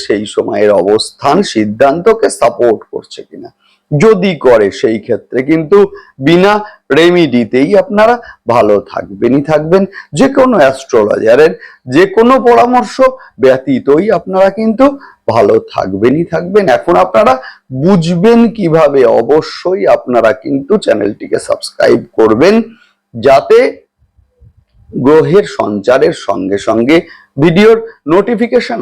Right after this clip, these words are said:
আপনাদের কাছে সহজে পৌঁছে যায়। যাই হোক, বিস্তারিত আলোচনা শুরু করছি।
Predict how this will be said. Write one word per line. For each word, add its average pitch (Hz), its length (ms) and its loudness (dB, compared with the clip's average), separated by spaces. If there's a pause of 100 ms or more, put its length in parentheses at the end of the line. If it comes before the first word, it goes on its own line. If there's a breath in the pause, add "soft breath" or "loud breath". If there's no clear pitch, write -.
আপনাদের 120 460 -2
কাছে 160 200 -2 (220)
সহজে 160 520 2 (160)
পৌঁছে 95 400 -6
যায়। 95 160 -8 (340 soft breath)
যাই 165 220 4
হোক, 214 140 4 (320 soft breath)
বিস্তারিত 131 720 0 (140)
আলোচনা 104 420 -4 (100)
শুরু 131 180 -10 (100)
করছি। 190 340 0